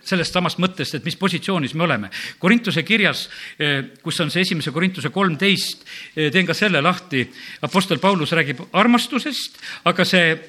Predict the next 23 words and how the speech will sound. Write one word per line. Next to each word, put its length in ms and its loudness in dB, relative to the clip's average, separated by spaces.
armastuse 720 2
lõik 240 4
lõpeb 320 2
selliselt, 520 2
et 180 -2
kus 140 2
ta 100 4
hakkab 180 0
rääkima 560 2
üheksandast 600 4
salmist 360 2
ja 60 -4
sealt 180 -4
edasi, 320 0
et 180 -4
sest 260 2
poolikult 560 2
me 100 4
tunnetame 640 2
ja 100 4
poolikult 540 -2
me 200 -4
ennustame, 720 4